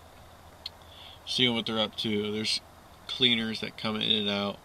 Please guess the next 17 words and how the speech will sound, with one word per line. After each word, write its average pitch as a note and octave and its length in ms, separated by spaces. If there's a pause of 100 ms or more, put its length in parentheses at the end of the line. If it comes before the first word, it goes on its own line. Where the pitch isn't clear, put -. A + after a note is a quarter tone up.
(160)
on A2 100
the G2+ 120
different G2 340
buildings, G2+ 640 (720)
so G2 560 (180)
I A2 60
already, A2 240 (120)
I A2+ 100
pretty A2 180
much G#2 260
know G2+ 240
what G2+ 220
kind G2+ 160
of G2 60
cars G2 300
they G2+ 140
drive. F#2+ 480